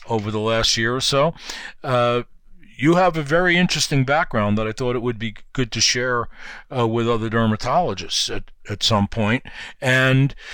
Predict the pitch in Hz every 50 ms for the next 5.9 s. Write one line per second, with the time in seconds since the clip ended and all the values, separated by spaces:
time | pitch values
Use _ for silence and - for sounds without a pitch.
0 | - - - - - - - - _ - - - 185 220 254 285 277 247 190 151
1 | 156 156 151 151 151 151 - - - - - - - 143 156 170 175 170 156 147
2 | 139 131 139 143 143 139 131 131 - - - 123 123 123 120 113 110 127 127 -
3 | - 117 101 101 - - 123 120 110 110 - 165 185 170 123 110 120 143 165 175
4 | 156 123 120 135 143 151 151 151 139 143 139 135 139 135 - 127 135 135 135 139
5 | 135 123 143 147 151 156 147 - - - 117 107 104 104 101 101 101